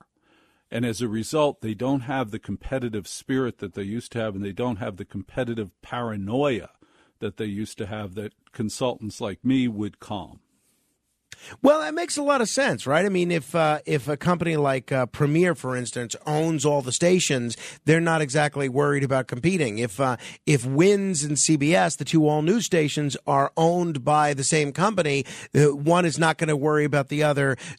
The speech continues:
Speaker 2: doing some innovative promotion or changing format. So I guess, uh, it, maybe it's not such a golden age for, uh, for consultants.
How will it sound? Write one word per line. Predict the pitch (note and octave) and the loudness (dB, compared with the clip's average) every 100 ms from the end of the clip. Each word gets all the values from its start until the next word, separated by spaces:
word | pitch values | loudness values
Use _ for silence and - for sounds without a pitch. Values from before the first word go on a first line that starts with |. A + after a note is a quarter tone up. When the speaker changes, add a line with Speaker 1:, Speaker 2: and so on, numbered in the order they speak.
| C3 | 2
Speaker 2:
doing | D#3+ D#3 | 4 4
some | C3+ C#3+ | 2 2
innovative | D#3 D3+ C3+ C#3 B2+ | 4 4 2 0 -2
promotion | - C3+ C#3 C#3 - C#3 | -2 0 2 2 2 -2
or | B2 | -2
changing | - C#3+ C3 A#2 | -2 -2 -2 -4
format. | - D#3+ C#3+ F#2+ F#2+ | 0 2 2 -2 -2
So | B2+ C3+ | 0 2
I | C3 C#3 | 4 2
guess, | D3 C#3+ - | 2 0 2
uh, | D3 C#3 | 2 4
it, | D3 | 2
maybe | C#3 C#3+ C#3+ | 4 4 2
it's | C#3 | -2
not | D3 C#3+ | 0 0
such | - C3 | 0 -4
a | |
golden | A2+ B2 A#2+ A#2+ | 0 0 0 0
age | A2 G2+ | -2 -4
for, | - - - _ - D#3 C#3+ C#3 | -12 -16 -18 _ 4 6 6 2
uh, | C#3 B2 | 0 0
for | G#2 D3 C#3+ | 0 0 0
consultants. | - A#2+ - C3 D#2+ G#2+ G2+ | -2 -6 0 0 0 -6 -12